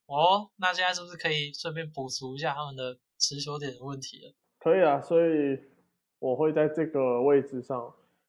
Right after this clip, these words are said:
Speaker 2: 选择的是 Baylor 的后卫 Jared Butler。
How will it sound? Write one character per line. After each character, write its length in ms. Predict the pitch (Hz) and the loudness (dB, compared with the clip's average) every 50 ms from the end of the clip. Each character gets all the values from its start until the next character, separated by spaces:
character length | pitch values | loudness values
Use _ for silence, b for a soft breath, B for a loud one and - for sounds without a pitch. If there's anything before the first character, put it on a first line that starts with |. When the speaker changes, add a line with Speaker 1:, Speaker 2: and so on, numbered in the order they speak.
| _ _ _ _ | _ _ _ _
Speaker 2:
选 300 | _ - - 127 123 120 | _ -10 -8 -8 -6 -4
择 160 | 123 123 127 | -4 -2 -2
的 120 | 131 135 | -2 -2
是 520 | 131 131 - 143 135 131 127 123 123 127 - _ _ _ _ _ _ _ _ _ | -4 -4 -6 -6 -4 -4 -4 -4 -6 -8 -12 _ _ _ _ _ _ _ _ _
Baylor 320 | - 151 175 185 180 160 143 | 8 8 8 10 10 8 6
的 100 | 135 131 | 6 4
后 140 | - - 151 | 2 4 4
卫 160 | 147 143 139 | 4 4 4
Jared 280 | 143 160 165 175 170 | 2 2 2 2 2
Butler。 380 | 170 156 156 - - 175 - - | 2 0 -2 -2 -4 -10 -10 -10